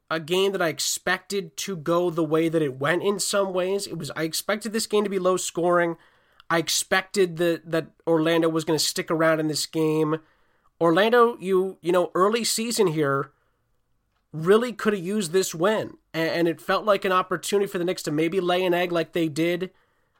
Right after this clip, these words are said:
uh, earlier on this season to start that five-game losing streak against O K C at home.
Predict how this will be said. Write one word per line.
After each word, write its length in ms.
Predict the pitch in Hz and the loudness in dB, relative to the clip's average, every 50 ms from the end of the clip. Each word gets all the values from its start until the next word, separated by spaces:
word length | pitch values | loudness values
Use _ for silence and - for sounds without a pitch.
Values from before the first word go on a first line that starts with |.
| _ _ _ _ - | _ _ _ _ -2
uh, 180 | 147 147 143 - - | 0 0 0 0 2
earlier 360 | 160 175 180 196 190 190 185 | 2 4 4 6 6 6 6
on 160 | 180 180 175 | 6 6 4
this 180 | 175 165 151 - | 2 0 0 -2
season 200 | - 185 175 170 | -4 -4 -2 -2
to 80 | 156 | -2
start 220 | 151 - 180 170 165 | -2 -2 -2 -2 -2
that 140 | 170 151 - | -2 -4 -4
five-game 800 | - - 160 160 165 165 156 139 175 165 160 165 160 156 156 - - | -4 -2 -2 0 0 -2 -4 -2 0 0 2 2 2 2 0 -2 -10
losing 460 | 147 147 160 202 226 220 214 190 160 | -6 -4 -2 -2 -2 0 0 -2 -2
streak 280 | 131 - - 165 156 147 | -2 -2 -4 -4 -4 -4
against 320 | 147 147 156 151 151 - | -2 -2 -2 -2 0 0
O 120 | 165 160 | 0 0
K 260 | 156 - - 175 156 143 | 0 -2 -4 -4 -4 -4
C 560 | 135 - - - 196 214 226 208 165 139 113 | -4 -4 -4 -2 -2 -2 -2 -4 -6 -6 -6
at 180 | - 139 131 | -6 -8 -8
home. 440 | 147 151 147 135 131 120 120 123 139 | -6 -4 -4 -2 -4 -4 -6 -10 -14